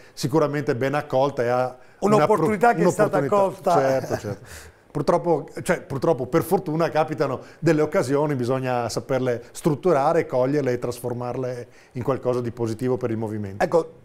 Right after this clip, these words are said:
Speaker 2: ti strappo una, eh, una promessa, un impegno.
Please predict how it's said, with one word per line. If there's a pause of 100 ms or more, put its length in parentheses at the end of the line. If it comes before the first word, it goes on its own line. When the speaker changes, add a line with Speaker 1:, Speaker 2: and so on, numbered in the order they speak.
(120)
Speaker 2:
ti
strappo
una,
eh,
una
promessa,
un
impegno.